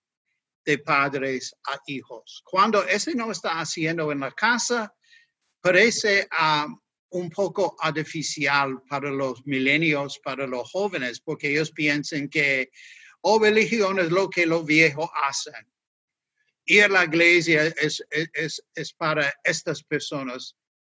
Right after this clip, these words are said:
no para mí". Y ese es porque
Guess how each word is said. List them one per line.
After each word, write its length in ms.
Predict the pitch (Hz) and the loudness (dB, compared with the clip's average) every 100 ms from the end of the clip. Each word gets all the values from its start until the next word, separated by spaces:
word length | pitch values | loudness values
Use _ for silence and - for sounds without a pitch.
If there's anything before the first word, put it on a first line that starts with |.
| _ _ _ | _ _ _
no 200 | 147 147 | -6 -6
para 300 | - 139 123 | -4 -6 -6
mí". 400 | 120 135 117 113 _ _ | -6 -6 -6 -10 _ _
Y 100 | 143 | 2
ese 300 | 196 - 339 | 2 2 0
es 120 | 233 | -2
porque 540 | - 202 - 180 165 | -4 -8 -2 0 0